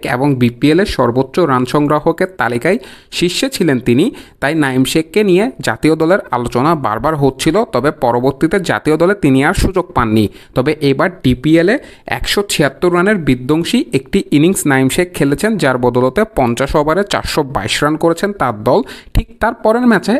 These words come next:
একাশি রানের একটি ইনিংস খেলেছেন নাইম শেখ। নাইম শেখ যে দু হাজার বিশ সালে অল্প বয়সে জাতীয় দলে সুযোগ পেয়েছিলেন, তবে তিনি নিজেকে মেলে ধরতে না পারায় দু হাজার বাইশ সালে টি টোয়েন্টি দল থেকে বাদ পড়েন এবং সর্বশেষ দু হাজার তেইশ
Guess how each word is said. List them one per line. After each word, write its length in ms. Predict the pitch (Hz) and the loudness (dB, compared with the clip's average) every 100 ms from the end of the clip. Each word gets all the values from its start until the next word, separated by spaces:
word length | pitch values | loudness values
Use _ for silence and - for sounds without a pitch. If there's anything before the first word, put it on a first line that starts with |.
| - 143 | -2 -6
একাশি 260 | 147 165 | -4 0
রানের 240 | 180 180 185 | 2 4 2
একটি 180 | 147 - 196 151 | 0 0 0 2
ইনিংস 240 | 151 202 - | 2 2 -2
খেলেছেন 320 | 131 120 165 247 - 143 | -2 0 0 -2 -2 0
নাইম 180 | 190 170 131 | 2 2 0
শেখ। 180 | 127 101 - - - 123 | -2 -2 -8 -20 -6 -4
নাইম 180 | 110 135 135 | 0 0 0
শেখ 140 | 208 196 | 0 0
যে 60 | 165 143 | -2 0
দু 80 | 120 131 | 0 0
হাজার 220 | 131 165 117 | -2 -2 0
বিশ 140 | 117 - | -2 0
সালে 200 | 143 151 226 - - - | -2 0 -2 -6 -4 -2
অল্প 200 | 120 120 185 | 0 0 0
বয়সে 320 | 147 117 - 170 131 | 0 0 -2 -2 -2
জাতীয় 260 | 98 135 135 | 0 0 2
দলে 140 | 147 175 | 0 2
সুযোগ 220 | 147 143 147 | 0 0 0
পেয়েছিলেন, 360 | 165 165 185 214 311 - - - - | -2 0 0 0 -2 -6 -20 -10 -2
তবে 180 | 139 202 320 - | 0 0 -2 2
তিনি 140 | 143 165 | 4 4
নিজেকে 280 | 147 139 185 175 | 2 0 0 0
মেলে 180 | 131 139 | 0 0
ধরতে 260 | 143 - 185 170 | -2 -2 -2 0
না 60 | 120 117 | -2 -2
পারায় 240 | 117 175 156 | -2 -2 0
দু 60 | 120 | 0
হাজার 220 | 123 131 139 120 | 0 -2 -2 -2
বাইশ 160 | 110 - | -4 -2
সালে 160 | 147 185 196 | 0 0 2
টি 80 | 131 123 | 2 2
টোয়েন্টি 260 | 139 147 165 123 | 0 0 2 2
দল 100 | 110 | 2
থেকে 160 | 135 165 143 | 0 0 -2
বাদ 140 | 107 - | -4 -4
পড়েন 200 | 139 180 233 123 | -2 0 -2 -2
এবং 120 | 127 143 | -2 -2
সর্বশেষ 420 | 127 123 127 185 196 - | -2 0 0 0 -2 0
দু 60 | 117 | 0
হাজার 200 | 123 151 156 - | 0 -2 -2 0
তেইশ 200 | 175 | 0